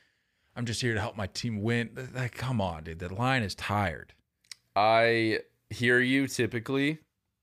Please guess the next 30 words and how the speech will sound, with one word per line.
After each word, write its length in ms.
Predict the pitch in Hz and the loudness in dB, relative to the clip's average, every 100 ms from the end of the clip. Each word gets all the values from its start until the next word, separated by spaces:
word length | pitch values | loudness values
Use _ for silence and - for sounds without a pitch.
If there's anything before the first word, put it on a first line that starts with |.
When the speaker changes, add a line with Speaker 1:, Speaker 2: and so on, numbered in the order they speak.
| _ _ _ | _ _ _
Speaker 2:
if 220 | 135 120 | 2 2
it 140 | 127 95 | 2 2
wasn't 420 | 110 120 110 95 | 4 4 2 -2
this 160 | 92 | -4
kind 180 | - 76 | -2 -2
of 60 | 71 | -2
guy. 260 | - - - _ _ _ _ _ _ _ _ _ _ _ _ _ _ _ _ _ _ _ _ | -4 -6 -14 _ _ _ _ _ _ _ _ _ _ _ _ _ _ _ _ _ _ _ _
He's 480 | - - 117 135 123 | -12 -6 -2 0 2
a, 160 | 131 - | 2 2
he's, 320 | 104 117 110 107 - | 0 0 0 -4 -2
I, 400 | 90 101 104 107 - - | 2 4 4 2 -6 -10
he's 200 | 113 98 | -4 0
a, 180 | 101 92 - _ _ | 2 0 -4 _ _
"I 100 | 95 | 0
gotta 320 | 104 98 98 90 | 4 4 2 0
impact 380 | 92 104 90 | -2 0 -2
the 80 | - | -2
game 340 | 82 87 85 78 | -4 -2 -2 -2
somehow, 480 | - 85 80 80 | -4 -2 -2 -4
some 300 | 76 - 76 | -4 -4 -6
way" 180 | 73 69 | -6 -8
kind 200 | 67 71 | -8 -8
of 60 | 69 | -6
guy. 220 | 64 - _ _ | -8 -8 _ _
You 120 | 95 | -8
could 140 | 87 87 | -6 -2
just 260 | 101 - | -2 -4
tell. 380 | - 95 82 - - | -2 2 2 -2 -10
Like, 140 | 80 - | -8 -4
he's, 400 | 95 85 - | -4 -2 -4